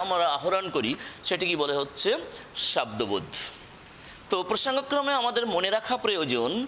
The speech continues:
যে এই শব্দ প্রমাণটা কেমন। শব্দ প্রমাণ বলতে দুটো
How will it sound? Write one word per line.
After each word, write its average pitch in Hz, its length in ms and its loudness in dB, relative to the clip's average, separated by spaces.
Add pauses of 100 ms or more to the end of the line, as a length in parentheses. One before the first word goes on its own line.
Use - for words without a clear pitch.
(400)
যে 165 120 2
এই 175 60 -2 (140)
শব্দ 170 300 0 (140)
প্রমাণটা 247 480 2 (640)
কেমন। 104 260 -2 (1120)
শব্দ 196 220 0 (120)
প্রমাণ 254 260 2 (140)
বলতে 190 340 0 (1400)
দুটো 285 200 0